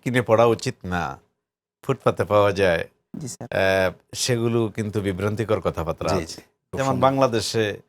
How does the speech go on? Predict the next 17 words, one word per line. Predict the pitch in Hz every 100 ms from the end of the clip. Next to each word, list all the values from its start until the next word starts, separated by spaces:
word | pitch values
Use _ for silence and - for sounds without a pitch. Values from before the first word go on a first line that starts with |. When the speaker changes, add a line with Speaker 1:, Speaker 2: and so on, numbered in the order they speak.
| _ _ _ -
Speaker 1:
লেখকরা | 107 113 123 131 123
যে | 117
বইগুলো | 104 107 110 117
লেখে | 113 95 104
ইসলামের | - 104 101
ইতিহাস, | 90 90 85 87
হযরত | 104 120
ওসমানকে | 123 - 131 131 120
নিয়ে | 135 131
বাজে | 110 113 120
বাজে | 113 90
কথা | 87 151
Speaker 3:
কথা | 113
Speaker 1:
লেখে। | 107
Speaker 3:
বলে। | 98 104
Speaker 2:
জি | 143 127
স্যার। | -